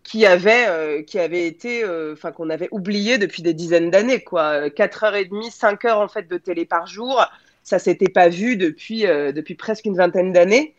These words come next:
mais parce que les gens ont besoin de cette information-là d'une part, donc, il y a une dimension de service public, pre-, premièrement. Après, ce qu'on peut voir aussi, c'est que, comme d'habitude, on a l'éternel travers qui est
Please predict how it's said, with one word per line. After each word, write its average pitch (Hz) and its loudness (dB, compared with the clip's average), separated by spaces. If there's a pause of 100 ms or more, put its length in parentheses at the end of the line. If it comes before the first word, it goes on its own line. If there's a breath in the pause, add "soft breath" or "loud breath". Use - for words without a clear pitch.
(460 loud breath)
mais 196 4
parce 196 2
que 214 -4
les 180 2
gens 233 0
ont 196 -2
besoin 202 -2
de 220 -6
cette 185 -6
information-là 165 -2
d'une 175 -6
part, 254 2 (280)
donc, 226 -2
il - 2
y 220 4
a - 0
une 190 -2
dimension 208 -2
de 240 -8
service 202 -6
public, 160 -18 (100)
pre-, 202 -4
premièrement. 175 0 (460 loud breath)
Après, 311 6
ce - -18
qu'on 214 -16
peut 185 -6
voir 208 6
aussi, 262 -4
c'est 220 -10
que, 208 -4
comme 220 -2
d'habitude, 214 -6 (100)
on 185 -8
a 262 6 (160)
l'éternel 202 0
travers 226 0
qui 196 -16
est 285 -6